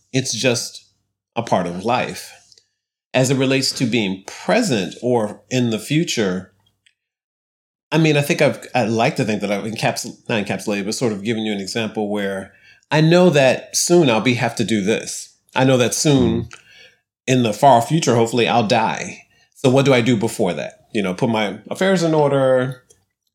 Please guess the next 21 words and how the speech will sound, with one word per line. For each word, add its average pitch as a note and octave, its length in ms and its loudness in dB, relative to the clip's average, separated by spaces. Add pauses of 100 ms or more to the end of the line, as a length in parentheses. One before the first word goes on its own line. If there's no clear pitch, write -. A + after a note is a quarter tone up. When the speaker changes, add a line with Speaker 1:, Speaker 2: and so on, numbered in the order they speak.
(380)
Speaker 1:
um, A2 680 0 (280)
hopefully A#2+ 360 0
try A2 140 0
to A2 60 -4
keep A#2+ 120 -2
myself A2+ 260 -2
healthy A#2 280 -2
enough G#2+ 340 -2
to G2+ 440 -4 (640)
enjoy A2+ 320 0
the G#2 80 -4
rest G#2+ 220 0
Speaker 2:
Enjoy, F2 120 0
Speaker 1:
of G#2+ 60 0
what A2 100 2
I'm G#2 100 -2
Speaker 2:
yeah, G#2 160 0
Speaker 1:
gonna F#2+ 80 -8
Speaker 2:
yeah, - 320 -8
Speaker 1:
Exactly. C3 500 0
Speaker 2:
sure, F2+ 400 -2